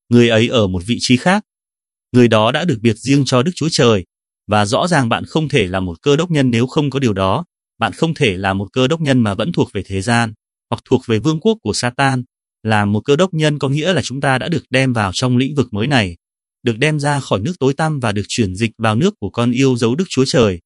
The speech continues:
một thánh đồ theo ý nghĩa đó. Nhưng dĩ nhiên nó không dừng lại ở đó.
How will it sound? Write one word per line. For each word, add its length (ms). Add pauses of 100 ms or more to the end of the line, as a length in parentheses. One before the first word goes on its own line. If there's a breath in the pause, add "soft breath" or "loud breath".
(400)
một 100
thánh 200
đồ 240
theo 160
ý 180
nghĩa 160
đó. 320 (680)
Nhưng 260
dĩ 180
nhiên 240
nó 120
không 220
dừng 180
lại 200
ở 120
đó. 320